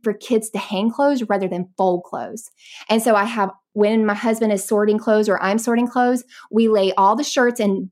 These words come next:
their own pile. They take the shirts into their closet and they just put 'em on hangers and hang 'em up. And so that is basically our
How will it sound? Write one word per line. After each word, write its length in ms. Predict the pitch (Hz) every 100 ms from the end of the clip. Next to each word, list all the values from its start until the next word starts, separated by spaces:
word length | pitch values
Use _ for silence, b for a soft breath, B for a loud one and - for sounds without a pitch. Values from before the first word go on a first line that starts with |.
| -
their 280 | 190 196 220
own 160 | 247
pile. 600 | 269 226 190 185 247 285 _ b b -
They 120 | 208
take 260 | 220 -
the 80 | 302
shirts 360 | 285 254 254 254
into 320 | 208 196 226 285
their 140 | 339
closet 540 | - 208 196 190 190 - -
and 140 | 202
they 80 | 196
just 240 | 185 185
put 140 | - 214
'em 80 | 233
on 80 |
hangers 520 | 226 254 320 480 480 - _ _ _
and 120 | 185 180
hang 180 | 185
'em 100 | 196
up. 140 | - - 226 - _ _ -
And 160 | 220 226
so 140 | 233
that 200 | 247 466
is 140 | 453 -
basically 720 | 220 254 302 294 208 196 220 B B B
our 540 | 190 185 185 214 233